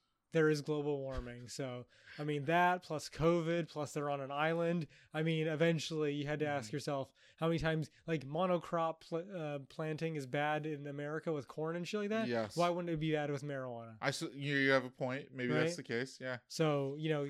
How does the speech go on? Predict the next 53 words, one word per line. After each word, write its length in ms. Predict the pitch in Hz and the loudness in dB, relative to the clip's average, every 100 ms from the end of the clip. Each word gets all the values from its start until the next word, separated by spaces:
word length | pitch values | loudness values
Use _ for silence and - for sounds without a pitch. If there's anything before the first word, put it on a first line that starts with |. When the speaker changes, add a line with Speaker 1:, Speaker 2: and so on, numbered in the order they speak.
| 143 | -2
Speaker 1:
this 180 | 165 - | -4 0
could 140 | 170 | -2
be 100 | 165 | 0
just 220 | 160 - | -2 -4
a 40 | 151 | -6
fallout 540 | 156 147 147 143 139 | -2 -2 0 -2 -4
of 220 | 135 120 - _ 165 | -6 -8 -14 _ 0
isolationism 840 | 165 151 139 151 - 143 127 131 | 0 0 -2 -2 -2 -4 -6 -8
for 140 | 143 | -8
Jamaica. 460 | 127 131 131 123 117 110 - | -8 -8 -10 -10 -14 -16 -10
Speaker 2:
Okay. 340 | 135 - 113 113 _ | -8 -4 -4 -4 _
Speaker 1:
Like, 160 | 151 147 | -6 0
they've 180 | 165 160 | 2 2
ridden 240 | 160 175 156 | 2 0 -2
high 340 | 147 160 165 | 0 0 0
on 140 | 170 | 0
that 180 | 156 143 | -2 -2
fertile 300 | 160 160 160 | 0 2 0
soil, 500 | - 151 160 175 185 - - - | 0 -2 0 -2 -4 -6 -8 -4
but 140 | 160 139 | 0 0
Speaker 2:
Very 160 | 117 | 2
good 140 | 113 123 | 2 0
choice 220 | 135 123 | 0 -2
of 80 | 165 | 2
Speaker 1:
like, 80 | 160 | 2
Speaker 2:
words. 240 | 123 131 - | 0 -4 -10
Speaker 1:
seventy 560 | - 190 175 180 180 160 | 2 6 6 6 4 2
so-, 360 | - 170 170 220 196 | 2 2 2 -2 -8
years 480 | 190 156 165 170 160 | -4 -2 0 0 0
of, 180 | 151 147 190 | 0 -2 -6
of 160 | 165 143 | -6 -2
growing 260 | 165 160 156 | 0 2 0
the 80 | |
same 400 | - 165 160 160 | -4 -2 -2 -2
weed 320 | 156 156 165 139 | -2 -2 -2 -2
plant 400 | 165 175 185 190 | -2 0 -2 -2
on 220 | 170 180 | -2 0
it, 160 | 190 127 | -2 -4
Speaker 2:
Mm-hmm. 140 | 113 104 151 | -8 -6 2
Speaker 1:
maybe 280 | 165 160 | 4 4
the, 300 | 156 147 151 143 156 | 0 0 -2 -4 -10
the 80 | 147 | -6
ground's 380 | 151 147 143 135 | -4 -4 -6 -6
starting 180 | 139 | -8
to 60 | 131 | -6
give 160 | 135 131 | -4 -4
out 180 | 127 | -6
a 60 | 123 | -8
little 240 | 120 117 | -10 -14
bit. 200 | 117 123 | -14 -6
Speaker 2:
That's 220 | 135 127 - | -4 -4 -6
a 20 | |
shame. 460 | - 120 120 113 | -4 -2 -2 -4